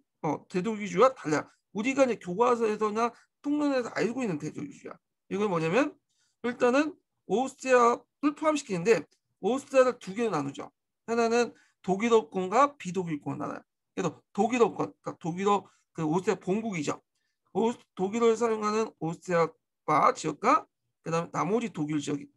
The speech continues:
포괄되는 거죠. 음. 당연히 프랑크푸르트 국-, 의회에서는 초기 때는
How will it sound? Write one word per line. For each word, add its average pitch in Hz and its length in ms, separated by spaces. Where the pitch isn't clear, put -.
포괄되는 220 440
거죠. - 260
음. 143 100
당연히 320 420
프랑크푸르트 320 920
국-, - 140
의회에서는 196 600
초기 381 340
때는 202 440